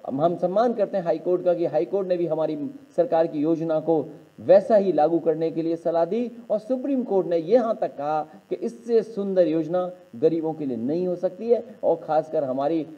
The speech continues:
माताओं बहनों के लिए वो योजना हमने शुरू की थी। इसलिए जो हम कहेंगे समाजवादी लोग, वो लाखों में भी हो सकती है। और समाजवादी लोग तो देने का काम करते हैं, मदद करने का काम करते हैं।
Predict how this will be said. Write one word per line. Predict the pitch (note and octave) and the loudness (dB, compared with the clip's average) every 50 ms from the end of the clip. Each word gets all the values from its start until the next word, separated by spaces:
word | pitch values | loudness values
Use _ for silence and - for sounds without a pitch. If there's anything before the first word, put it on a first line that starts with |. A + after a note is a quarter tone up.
| - - | -10 -6
माताओं | B2+ D3 D#3 D#3 D3+ G#3+ A3+ A#3 G#3+ D#3+ | -2 0 2 4 4 4 4 4 2 0
बहनों | C#3+ D3 D3 D3 C#3 | 0 -2 -2 -2 -2
के | C3 - D3 | -2 -2 -2
लिए | D3 D#3 D#3 D3+ D#3 - - - | 0 0 0 -2 -2 -6 -6 0
वो | D3+ F#3 F3 | 4 4 4
योजना | D3 C#3 C3+ C#3 C3+ | 4 4 0 0 -2
हमने | C3 C3 C3 C3+ C3 | 0 0 -2 -2 -4
शुरू | C3+ D3+ C#3+ D3+ | -4 -4 -4 -4
की | C#3 C#3 F3 F3+ | -2 -2 -2 -2
थी। | F3+ A#3+ A#3+ G#3 - - - - - | -2 -2 -4 -4 -6 -10 -16 -8 -4
इसलिए | D#3+ E3+ F3 G#3 G3 | -4 -2 0 0 -2
जो | D3 - G3 A3+ A#3+ A3 | 0 4 6 8 8 8
हम | G3 G#3 G3+ | 8 6 4
कहेंगे | - F#3+ F3+ F3+ F#3 F#3 F3+ F3+ E3 | 4 4 4 4 4 4 4 4 4
समाजवादी | E3 - D#3 E3 E3 D#3+ D3+ D#3 D#3 D3+ D#3 D3+ | 2 2 0 2 2 2 4 4 4 4 4 2
लोग, | C#3+ D3 C#3+ C3 - - - - - _ _ _ _ _ _ _ _ _ _ _ _ _ _ _ _ _ _ _ _ _ - | 2 4 2 2 0 -4 -8 -20 -20 _ _ _ _ _ _ _ _ _ _ _ _ _ _ _ _ _ _ _ _ _ -4
वो | A#2 C3 | -2 2
लाखों | C#3 D3 D#3+ D#3 - A#3+ A#3+ | 2 2 2 2 2 2 6
में | B3+ B3 | 6 6
भी | A3 G3+ | 6 6
हो | F3 D#3 C#3+ | 4 2 2
सकती | - C#3 B2 - - A2 G2 | 0 -4 -8 -8 -10 -12 -12
है। | - - - - _ _ _ _ _ _ _ _ _ _ _ _ G2+ G2+ G2+ _ _ _ _ _ _ _ _ _ _ _ _ _ _ _ _ - | -12 -14 -16 -20 _ _ _ _ _ _ _ _ _ _ _ _ _ _ _ _ _ _ _ _ _ _ _ _ _ _ _ _ _ _ _ 2
और | - D#3 G#3 A#3+ C4+ C4 - - - - - - _ _ _ _ _ _ _ _ _ _ _ _ _ _ _ _ _ _ _ _ _ _ _ _ _ _ _ _ _ - | 6 8 8 8 8 4 2 -2 -10 -16 -20 -20 _ _ _ _ _ _ _ _ _ _ _ _ _ _ _ _ _ _ _ _ _ _ _ _ _ _ _ _ _ -8
समाजवादी | D#3 D3+ F3 G3 A#3 B3 A#3 A#3 G#3+ G3 F#3 F#3 | -4 0 2 4 4 6 8 8 8 8 8 6
लोग | F3 E3+ F3+ G3+ A#3 A#3+ A#3 - | 4 6 6 6 4 2 0 0
तो | - A#3 A3 | 0 0 0
देने | D3+ B2 D3+ F#3 A3+ C4 C#4 B3+ | 0 2 0 4 6 6 6 6
का | G#3+ G3 | 6 4
काम | F3 F3+ E3+ D#3 C#3+ | 2 2 0 0 0
करते | C3 C3 B2 B2+ - | -2 -4 -4 -4 -4
हैं, | G#3+ A3+ | -6 -4
मदद | F#3+ D3+ D#3+ G3+ B3 C4+ - C4+ | 0 2 4 8 8 6 6 4
करने | A3+ G3 F3+ F3+ | 0 0 0 0
का | E3 E3 D#3 | 0 0 0
काम | - D3 C#3+ C#3+ C#3 | -2 -2 -4 -4 -4
करते | B2+ C#3 C3+ D3 F3+ | -2 -2 -2 -2 -4
हैं। | G3+ A#3 A#3+ A#3 - - | -6 -6 -6 -8 -12 -16